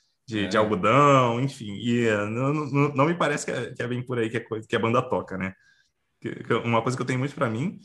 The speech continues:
Speaker 1: é que, é, a gente não consegue encontrar o propósito,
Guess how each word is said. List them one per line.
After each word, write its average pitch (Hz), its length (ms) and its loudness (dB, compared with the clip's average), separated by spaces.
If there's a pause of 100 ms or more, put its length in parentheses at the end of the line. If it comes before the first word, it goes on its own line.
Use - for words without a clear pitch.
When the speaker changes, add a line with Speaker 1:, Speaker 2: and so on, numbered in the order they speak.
(320)
Speaker 1:
é 113 100 -2
que, 131 640 2 (720)
é, 110 320 2
a 117 120 2
gente 135 280 0
não 151 100 0
consegue 156 680 -2
encontrar 123 360 -4
o 135 80 -6
propósito, 107 760 -4